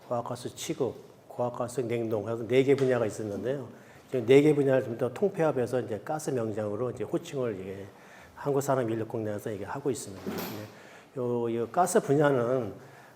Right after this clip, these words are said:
또 어떤 가스 설비하고 어떤 안전관리가 이제 그, 그 주로 이제 기술을 많이 뒤어되는데요.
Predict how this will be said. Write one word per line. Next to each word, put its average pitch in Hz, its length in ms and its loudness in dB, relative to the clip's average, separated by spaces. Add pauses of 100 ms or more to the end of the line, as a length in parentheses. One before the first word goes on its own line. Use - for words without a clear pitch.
(120)
또 120 140 2
어떤 113 420 -2
가스 156 320 0
설비하고 131 880 0
어떤 113 420 -4
안전관리가 113 840 0
이제 98 440 -10
그, 107 180 -16
그 95 380 -8
주로 120 400 -2
이제 107 180 -8
기술을 117 360 -6
많이 104 340 -8
뒤어되는데요. 117 840 -6